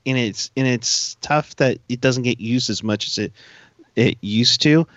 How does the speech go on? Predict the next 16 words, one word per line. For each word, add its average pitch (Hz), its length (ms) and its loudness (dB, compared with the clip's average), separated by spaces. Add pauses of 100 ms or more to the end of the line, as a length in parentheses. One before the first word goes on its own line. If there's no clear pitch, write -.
(240)
Uh, 120 320 2
it's 143 220 0
so 147 720 2
amazing 117 500 -4
by 107 180 2
itself. 127 500 2 (380)
Uh, - 260 -10 (560)
I, 143 200 2
I, 143 100 2
I 135 440 0
really 135 500 0
liked 139 200 -2
it 139 60 -6
on 135 120 -4
the 117 60 -4
front. 123 380 -2